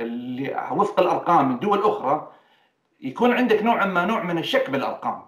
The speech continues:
لأنه إيش معنى هذه الدول في عندها ال-، الفلكتويشن أو ال-، أو التذبذب بال-، بالأرقام،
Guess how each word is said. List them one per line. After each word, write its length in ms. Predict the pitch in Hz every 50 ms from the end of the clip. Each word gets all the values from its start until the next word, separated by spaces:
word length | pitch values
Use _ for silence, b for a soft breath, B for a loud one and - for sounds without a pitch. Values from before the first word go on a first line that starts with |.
| _ _ _
لأنه 520 | 113 117 - 135 147 156 160 165 160 165 -
إيش 160 | 147 139 -
معنى 260 | 214 277 240 226 226
هذه 220 | 202 202 226 226 220
الدول 280 | 180 - 220 208 180
في 260 | - 160 170 170 175 165
عندها 440 | 170 160 147 139 131 139 135 -
ال-، 260 | 127 127 127 - - -
الفلكتويشن 920 | 113 117 113 110 - - 151 143 - - 147 151 151 139 - 147 139 131 -
أو 180 | 117 123 127
ال-، 260 | 127 123 117 117 - -
أو 160 | 117 120 120
التذبذب 640 | 120 - 120 127 151 185 170 139 143 139 107 107
بال-، 380 | 123 120 117 117 117 113 110 110
بالأرقام، 560 | 113 113 113 - - - - 180 131 135